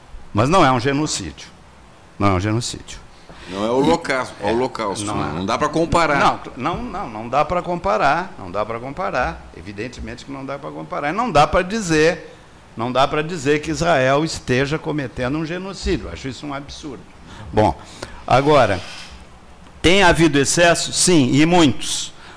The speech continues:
Speaker 1: Poderiam ser evitados? Sim, poderiam. Agora, estamos num impasse, né? O, o primeiro-ministro de Israel já declarou com todas as letras,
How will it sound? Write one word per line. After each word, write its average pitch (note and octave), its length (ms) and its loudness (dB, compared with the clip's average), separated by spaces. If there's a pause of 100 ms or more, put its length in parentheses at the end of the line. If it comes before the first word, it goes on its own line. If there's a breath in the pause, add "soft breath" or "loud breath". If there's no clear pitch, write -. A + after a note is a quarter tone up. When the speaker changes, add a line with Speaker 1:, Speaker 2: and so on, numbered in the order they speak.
Speaker 1:
Poderiam E3 420 4
ser D#3 200 2
evitados? C#3+ 560 2
Sim, B2+ 480 4
poderiam. A2+ 560 0 (520 loud breath)
Agora, B2+ 640 4 (840)
estamos D#3+ 560 4
num F#3 260 4
impasse, E3+ 640 2
né? G#2+ 300 0 (340 loud breath)
O, C3 80 -2 (720)
o G#2 720 -2 (520)
primeiro-ministro C#3+ 920 2
de E3 100 -4
Israel F#3 440 2
já B3+ 100 0
declarou A#3 540 0
com A#2+ 180 -4 (160)
todas B2 380 0
as F3 160 -4
letras, E3+ 680 -2